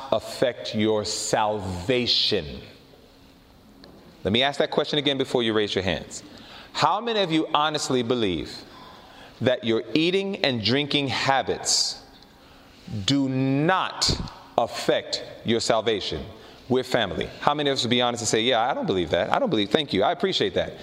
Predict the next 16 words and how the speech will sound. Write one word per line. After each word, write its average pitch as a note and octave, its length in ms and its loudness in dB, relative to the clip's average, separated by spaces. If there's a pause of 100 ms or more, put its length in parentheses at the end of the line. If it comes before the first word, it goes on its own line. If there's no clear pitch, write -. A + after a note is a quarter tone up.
Is G#2 100 0
there B2 60 4
anybody C#3+ 300 0
else? D#3 220 0
I D3+ 160 4
appreciate A#2+ 420 0
that. C3 320 0
Appreciate A#2+ 400 0
that. - 460 -2
Anybody D3 360 2
else? D#3 260 -2 (540)
Anybody? C#3 320 2
Okay, D3+ 400 0
another B2 220 2
hand B2 220 0
there. B2+ 200 2